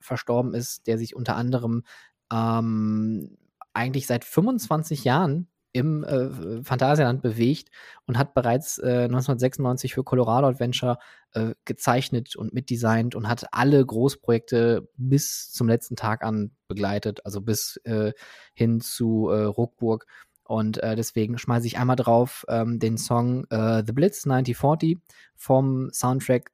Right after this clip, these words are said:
Chronicles of Narnia. Das war der, ich glaub, der erste Talokan-Soundtrack, der mittlerweile überarbeitet worden ist. Ähm, aber einfach da so als kleines Chapeau und, äh,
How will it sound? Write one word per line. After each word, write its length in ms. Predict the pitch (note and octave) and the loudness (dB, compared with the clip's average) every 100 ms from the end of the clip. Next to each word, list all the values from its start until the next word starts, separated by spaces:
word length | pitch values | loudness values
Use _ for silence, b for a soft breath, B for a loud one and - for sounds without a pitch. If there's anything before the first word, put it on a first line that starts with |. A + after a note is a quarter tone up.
| - | -6
Chronicles 380 | - C3 C3+ C3 | 0 2 2 -2
of 140 | A#2 | -2
Narnia. 440 | A2+ A2+ C3+ A#2+ C3 | 0 2 2 0 -2
Das 180 | A#2 - | -6 0
war 100 | A2 | 2
der, 300 | A2 A2 A2 | 4 4 2
ich 80 | - | -4
glaub, 160 | - | -8
der 140 | - - | -6 -4
erste 340 | A2 C3 A#2+ | -4 -4 -8
Talokan-Soundtrack, 960 | - A#2 B2+ C3 B2 B2 B2 B2 C3 C3 | -2 0 0 -2 -4 -4 -6 -4 -4 -2
der 260 | A2 A2 | 0 0
mittlerweile 440 | A2 A2+ G#2+ G#2 G2 | 0 -2 0 0 0
überarbeitet 500 | G#2 D3 D3 C#3+ C3+ | -2 0 0 0 2
worden 240 | B2 A#2+ | 2 2
ist. 180 | A#2 - B B B B A#2 | -2 -6 B B B B 0
Ähm, 300 | A#2 A#2 A#2 | 2 0 -2
aber 160 | A#2 | -2
einfach 260 | A2 A#2+ A2 | -2 -2 -4
da 200 | - A#2+ | 0 2
so 80 | B2 | 2
als 380 | F#2+ G#2+ - - _ _ _ | 2 -2 -6 -16 _ _ _
kleines 480 | - A2+ A2+ A2+ - | -4 0 0 -2 -8
Chapeau 460 | - A#2 - C3+ C3 | -4 -2 6 8 8
und, 380 | A#2 A2+ G#2+ - | 4 0 -6 -4
äh, 300 | A2 G#2+ | 0 0